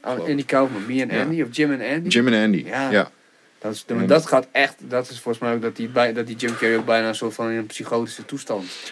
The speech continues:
Speaker 1: terecht kwam.
Speaker 2: Ja. Dus dat leek mij een, eh, hele grappige vibe.
Speaker 1: <laughs> Om Jack,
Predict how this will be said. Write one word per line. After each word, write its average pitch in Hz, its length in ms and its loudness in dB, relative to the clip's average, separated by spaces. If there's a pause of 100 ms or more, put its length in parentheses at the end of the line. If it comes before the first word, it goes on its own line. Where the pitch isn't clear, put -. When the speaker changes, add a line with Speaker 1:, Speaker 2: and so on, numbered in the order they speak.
Speaker 1:
terecht 107 300 6
kwam. 85 240 -8 (580)
Speaker 2:
Ja. - 280 4 (360)
Dus - 100 -8
dat 101 100 4
leek 101 180 8
mij 101 160 6
een, 98 120 4
eh, 95 120 4 (100)
hele 101 160 6
grappige - 420 0
vibe. - 360 -2 (480)
Speaker 1:
<laughs> 233 480 6
Om 196 60 0
Jack, 170 200 6